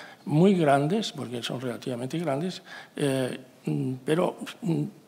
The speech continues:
permitiendo que la luz jamás se rompa por, eh, penetrando en el interior.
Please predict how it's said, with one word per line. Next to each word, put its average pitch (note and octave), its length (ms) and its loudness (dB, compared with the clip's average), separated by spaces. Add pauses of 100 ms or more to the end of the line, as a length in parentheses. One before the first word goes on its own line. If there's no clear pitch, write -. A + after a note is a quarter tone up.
(180)
permitiendo F#3+ 840 6
que E3 100 2
la C#3 200 6
luz F#3 420 4
jamás D#3 600 2
se D3 200 0
rompa D3 640 2 (280)
por, C3 380 0
eh, C3+ 400 -2
penetrando C#3+ 520 2
en B2+ 80 0
el A#2+ 120 -4
interior. A2+ 460 -10